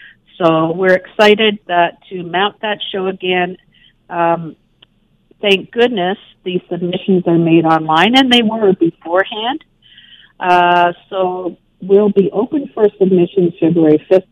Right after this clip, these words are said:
to March twelfth, and the jury will then, uh, go on, and the, um,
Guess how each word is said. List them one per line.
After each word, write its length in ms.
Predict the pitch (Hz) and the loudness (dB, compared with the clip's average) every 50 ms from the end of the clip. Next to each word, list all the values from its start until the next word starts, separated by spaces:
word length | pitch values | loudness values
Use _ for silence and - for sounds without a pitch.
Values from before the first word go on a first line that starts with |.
| _ | _
to 80 | - 185 | -4 -2
March 260 | 160 151 147 - - - - _ | 0 0 0 -2 -4 -10 -12 _
twelfth, 320 | - 185 185 233 339 339 - _ _ _ _ _ _ - - - - - _ - | -2 0 2 2 0 -2 -6 _ _ _ _ _ _ -20 -20 -20 -20 -20 _ -8
and 600 | - 175 175 175 175 170 170 175 170 170 175 170 170 - _ | -2 2 4 4 4 4 4 4 2 2 0 -4 -8 -12 _
the 180 | - 175 170 170 165 | -4 -2 -2 0 0
jury 320 | - 190 196 202 190 185 185 | 2 2 2 4 4 2 2
will 300 | 185 180 180 170 165 165 | 0 -4 -6 -8 -8 -6
then, 440 | 175 185 185 180 175 180 175 175 - _ _ _ _ _ _ _ _ _ _ _ - | -2 -2 0 0 -2 -4 -8 -16 -18 _ _ _ _ _ _ _ _ _ _ _ -12
uh, 220 | 165 160 156 156 | -6 -4 -4 -4
go 260 | 156 - 180 170 165 160 | -2 0 0 0 2 2
on, 360 | 160 165 170 185 233 294 - - - | 2 2 2 0 -2 -6 -8 -12 -8
and 560 | 175 170 170 165 165 165 165 170 165 - - - | -4 0 0 2 2 0 0 -4 -6 -12 -16 -14
the, 520 | 170 170 170 165 165 160 165 160 160 160 | -10 -8 -6 -4 -2 -2 -2 -2 -2 -4
um, 300 | 160 151 151 151 151 - | -2 -2 -2 -2 -4 -6